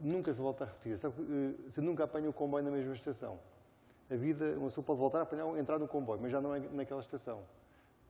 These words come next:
Há de ser noutra estação. Agora, naquela estação nunca mais se volta a entrar.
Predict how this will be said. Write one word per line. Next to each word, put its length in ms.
Há 160
de 80
ser 100
noutra 260
estação. 400
Agora, 220
naquela 320
estação 320
nunca 300
mais 220
se 40
volta 220
a 20
entrar. 260